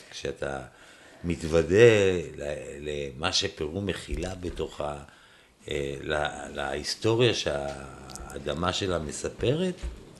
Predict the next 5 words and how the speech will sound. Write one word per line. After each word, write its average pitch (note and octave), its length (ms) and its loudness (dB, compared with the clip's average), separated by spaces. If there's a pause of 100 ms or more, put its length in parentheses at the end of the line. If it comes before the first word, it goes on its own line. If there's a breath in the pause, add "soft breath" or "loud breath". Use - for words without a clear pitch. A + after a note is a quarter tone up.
וואו. F2+ 360 4 (960 loud breath)
אה, E2 340 8
מדינה E2 760 4
סופר B2+ 440 4
אינטריגינג, F#2 580 6